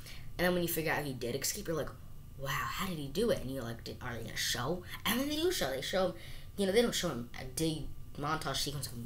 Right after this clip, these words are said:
digging or not, but they show him, you know, try, you know, timing his thing with the lightning. So this film is also very clever. It's motivating. It's satisfying. It's heartwarming, warming, whatever. Great cast, great performances,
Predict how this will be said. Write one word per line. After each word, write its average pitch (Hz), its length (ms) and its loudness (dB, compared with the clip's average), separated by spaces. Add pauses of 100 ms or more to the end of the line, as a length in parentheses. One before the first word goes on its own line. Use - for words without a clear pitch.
digging 269 280 4
or 190 120 4
not, 135 200 0 (400)
but 226 80 6
they 262 100 12
show 330 340 6
him, 185 220 10
you 156 100 4
know, 156 200 2
try, 196 200 2 (140)
you 185 160 2
know, 165 120 4 (320)
timing 214 360 6
his 214 160 4
thing 214 180 2
with 202 100 -2
the 180 80 4
lightning. 175 400 0
So 185 120 -2
this 208 160 4
film 240 180 0
is 196 60 2
also 185 200 2
very 123 200 -2
clever. 170 880 4 (400)
It's 117 220 -4
motivating. 160 720 4
It's - 140 -4
satisfying. 165 1000 6
It's - 160 -8 (120)
heartwarming, 175 1000 0 (260)
warming, 180 600 2
whatever. 165 380 -2
Great - 260 -6
cast, 175 400 4
great - 160 -4
performances, 170 840 0